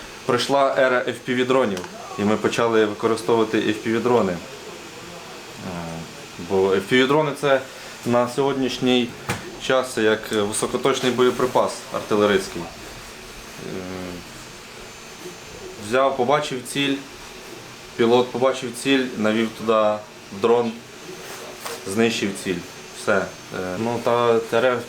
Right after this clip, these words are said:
P V-дронів прийшла дуже якось неочікувано. Працювали всі Збройні сили, працювали мавіками, і тут різко там десь побачили одне, друге відео там в Телеграмі або, ну, так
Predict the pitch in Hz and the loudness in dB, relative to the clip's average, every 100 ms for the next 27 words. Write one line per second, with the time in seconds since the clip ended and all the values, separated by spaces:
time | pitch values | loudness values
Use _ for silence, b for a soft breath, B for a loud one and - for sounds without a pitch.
0 | 127 127 127 127 120 117 113 123 117 113 | 4 6 6 4 2 -2 0 2 2 4
1 | 117 110 107 - - - - - - - | 4 4 2 -2 -8 -12 -14 -14 -14 -14
2 | 104 98 95 - - - - - - - | -12 -10 -10 -14 -14 -14 -14 -14 -14 -8
3 | 104 107 113 113 110 - 151 104 92 90 | -6 0 4 4 4 4 2 2 0 0
4 | 90 - - - 104 101 113 120 113 110 | -6 -10 -14 0 0 4 4 4 4 2
5 | - 123 120 113 B B - 107 117 113 | 0 0 2 -2 B B -8 4 6 6
6 | 113 127 117 113 113 117 117 113 107 117 | 4 2 0 4 2 6 6 6 6 6
7 | 113 110 107 107 104 107 101 107 117 117 | 4 4 2 2 0 -2 2 4 4 2
8 | 110 107 101 98 104 110 110 - 104 101 | 0 2 2 0 0 2 2 0 0 0
9 | B B B B B - 101 113 120 107 | B B B B B -2 0 4 2 2
10 | 117 107 101 110 107 101 101 98 - 104 | 0 2 2 2 4 4 4 0 2 4
11 | 101 113 113 101 95 98 95 92 92 - | 4 4 4 2 2 2 2 0 -6 -10
12 | 117 107 95 107 | -2 0 2 0